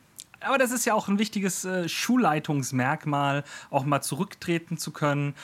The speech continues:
und die Leute mit den Kompetenzen, die sie haben, in den Mittelpunkt zu rücken,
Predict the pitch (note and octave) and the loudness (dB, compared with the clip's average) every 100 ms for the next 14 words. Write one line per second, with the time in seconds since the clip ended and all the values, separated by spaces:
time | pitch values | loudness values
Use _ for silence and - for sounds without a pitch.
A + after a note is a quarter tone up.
0 | - - C3 B2+ B2 C#3+ D3 C#3 D3+ D#3+ | -10 -6 -2 0 2 0 -2 -2 -2 -2
1 | D3+ - C3 - - C3+ D#3+ D3+ C3+ C3 | -2 -4 -8 -8 -4 -2 -2 -2 -2 -2
2 | B2+ B2 G#2+ A2 C3 C3 B2+ C3+ C3 A#2+ | -2 -4 -4 -4 -2 -2 -2 0 2 0
3 | B2 - C3+ - B2 A#2 - A2 A2+ A2 | -2 -2 -2 -2 -4 -4 -8 -10 -8 -6
4 | G#2 | -8